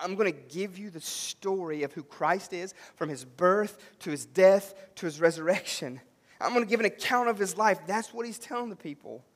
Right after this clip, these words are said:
The actual things that have come to happen to Jesus and in Jesus' life. He goes on in verse two and says this, "Just as those who from the beginning were eyewitnesses."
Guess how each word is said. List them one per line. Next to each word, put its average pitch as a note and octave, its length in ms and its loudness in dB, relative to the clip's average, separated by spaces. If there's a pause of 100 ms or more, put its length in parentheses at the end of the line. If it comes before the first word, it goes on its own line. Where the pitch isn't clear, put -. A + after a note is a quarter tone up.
(280)
The - 200 8
actual A#3+ 380 6
things G#3+ 360 0
that F#3 80 4
have F3+ 180 -2
come A3 380 -2
to F3+ 160 6
happen F#3 580 0 (340)
to B3 340 -2
Jesus G3 480 -6
and F#3+ 120 0
in G#3 280 4
Jesus' F3+ 680 -6 (320)
life. B2 600 -4
He C#3+ 60 -18
goes D#3 180 4
on D3+ 80 -2
in C#3 80 -2
verse C#3+ 160 -4
two D#3 120 -10
and C#3 80 -10
says C#3+ 180 -2
this, C3+ 220 0 (280)
"Just G3+ 540 2
as F3 260 -2
those D3 480 0
who E3+ 140 -10
from D3+ 280 -4 (220)
the D3 100 -6
beginning D#3+ 540 -2
were D3+ 140 -4
eyewitnesses." - 1040 2